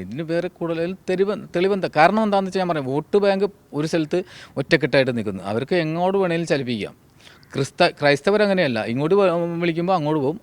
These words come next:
അങ്ങോട്ട് വിളിക്കുമ്പോൾ ഇങ്ങോട്ട് പോകും, അല്ലെങ്കിൽ കുറച്ച് പേര് അവിടെ, കുറച്ച് പേര് ഇവിടെ. അത് മനസ്സിലാക്കിക്കൊണ്ടാണ് ഈ രാഷ്ട്രീയം കളിക്കുന്നത്. ഇല്ലെങ്കിലോ ഈ ക്രൈസ്തവ മെജോറിറ്റിയുള്ള എറണാകുളം ജില്ലയിൽ ക്രൈസ്തവർ ഒറ്റക്കെട്ടായിട്ട് നിൽക്കും എന്നൊരു സാധ്യതയുണ്ടെങ്കിലോ ഈ പറയുന്ന എല്ലാവരും ഈ പറയുന്ന തെട്ടൂര മറക്കില്ല,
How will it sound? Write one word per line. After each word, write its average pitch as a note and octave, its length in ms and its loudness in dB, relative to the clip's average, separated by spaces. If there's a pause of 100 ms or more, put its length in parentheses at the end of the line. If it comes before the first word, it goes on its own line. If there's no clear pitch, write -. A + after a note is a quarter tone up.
അങ്ങോട്ട് D3 240 2
വിളിക്കുമ്പോൾ D#3+ 300 0
ഇങ്ങോട്ട് C3+ 180 0
പോകും, A#2+ 100 -2
അല്ലെങ്കിൽ C3 200 -4
കുറച്ച് D3+ 200 -2
പേര് D#3 120 2
അവിടെ, D3 200 0
കുറച്ച് C#3+ 220 -4
പേര് G#2 120 -2
ഇവിടെ. E2+ 120 -10 (480)
അത് D#3+ 120 2 (100)
മനസ്സിലാക്കിക്കൊണ്ടാണ് F#3+ 840 2
ഈ - 80 4
രാഷ്ട്രീയം F#3+ 460 2
കളിക്കുന്നത്. D#3+ 400 -2 (240)
ഇല്ലെങ്കിലോ D#3 400 2 (500)
ഈ D#3 120 0
ക്രൈസ്തവ F3 520 2
മെജോറിറ്റിയുള്ള F3 640 2
എറണാകുളം E3 400 0
ജില്ലയിൽ E3 320 0
ക്രൈസ്തവർ D#3+ 400 0
ഒറ്റക്കെട്ടായിട്ട് D#3 640 0
നിൽക്കും D3+ 400 -2 (240)
എന്നൊരു E3+ 240 0 (360)
സാധ്യതയുണ്ടെങ്കിലോ D#3 760 0 (320)
ഈ C#3+ 100 0
പറയുന്ന C#3 360 2
എല്ലാവരും C3 480 0
ഈ - 80 -4
പറയുന്ന B2+ 240 -4
തെട്ടൂര C3 320 -4
മറക്കില്ല, C3 360 -4